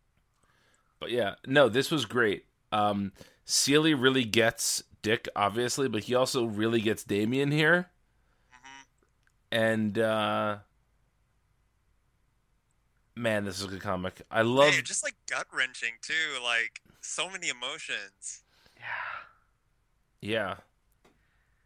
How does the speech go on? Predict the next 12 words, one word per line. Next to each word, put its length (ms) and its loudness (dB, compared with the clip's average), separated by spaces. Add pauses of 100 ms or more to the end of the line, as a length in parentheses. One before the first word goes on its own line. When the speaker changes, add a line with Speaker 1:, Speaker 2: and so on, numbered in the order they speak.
(1160)
Speaker 3:
I, 120 6 (200)
I, 40 -2 (300)
like, 280 2 (580)
Damian, 520 0 (640)
<laughs> 640 -20
Damian 380 4
and 140 4
Nightwing 460 0
taking 400 -6
the 80 -6
classic, 840 0
uh, 320 2